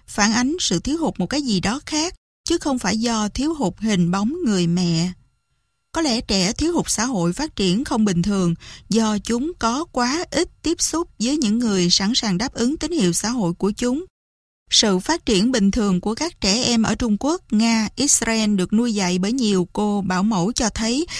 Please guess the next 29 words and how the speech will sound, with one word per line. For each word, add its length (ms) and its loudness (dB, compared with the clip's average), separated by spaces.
trẻ 280 2
sơ 180 2
sinh 320 2
cần 280 0
giao 200 0
tiếp 340 -4
thường 260 2
xuyên 400 0
với 260 2
những 200 0
cô 180 -2
bảo 240 -2
mẫu, 440 -2
luôn 360 2
tỏ 180 -2
ra 160 -2
có 160 -4
trách 280 -6
nhiệm 340 4
với 220 2
một 400 0
hoặc 260 -2
nhiều 360 2
cô 300 0
để 280 0
phát 260 -6
triển 320 0
bình 200 0
thường. 380 0